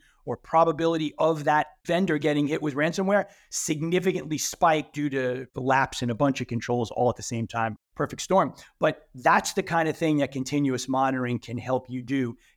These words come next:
getting ahead of the curve, understanding when you have software vulnerabilities in your digital and physical supply chain, understanding, "Hey, this critical partner right here, they're not doing basic blocking and tackling. They're not really doing a great job protecting themselves.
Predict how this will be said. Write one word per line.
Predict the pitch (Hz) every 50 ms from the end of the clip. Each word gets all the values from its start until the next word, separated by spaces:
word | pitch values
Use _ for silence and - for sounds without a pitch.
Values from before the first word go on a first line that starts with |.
| _ -
getting | 151 156 151 143 143
ahead | 123 104 101 160 165 160
of | 151 139
the | 151
curve, | 147 - 143 143 143 143 143 143 135 - _ _ _ _ _
understanding | - 156 170 170 165 143 - - 165 156 156 160 156 147 127 123
when | 147 147 151 156
you | 156 156 143
have | 127 147 147 139
software | - - 156 151 160 156 - 156 151 135
vulnerabilities | 143 147 147 151 147 139 151 147 147 143 143 143 135 135
in | 139 139 147
your | 143 147
digital | 139 127 139 139 135 139 131 135 139
and | 135 127 -
physical | - 135 131 131 131 - 139 127
supply | 120 - 143 - - - 151 156 147 143
chain, | - - 143 127 123 123 - _ _ _ _
understanding, | 151 165 165 165 160 165 - 175 165 170 165 151 143
"Hey, | 131 185 196
this | 135 156 185 -
critical | - - 233 226 226 - 165 147
partner | - - 143 160 180 196 180
right | 185 190 190 165
here, | 185 208 214 208 - _ _ _ _
they're | 123 160 233 240
not | 160 151 156 175 208 - - 127
doing | - 185 240 247 190 147 135
basic | - 147 147 - - 143 - -
blocking | 151 143 139 139 - 147 139 135
and | 131 -
tackling. | - 139 131 131 - 117 113 117 123
They're | 160 196
not | 185 156 151 170 208 262 - -
really | 160 151 143 139 131
doing | 120 143 139 139 139 135
a | 123
great | 127 139 143 147 139
job | 151 147 143 143 139 131 - _ _ -
protecting | 139 - - 196 240 247 247 190 170 160
themselves. | 151 143 143 135 - 147 143 143 143 131 117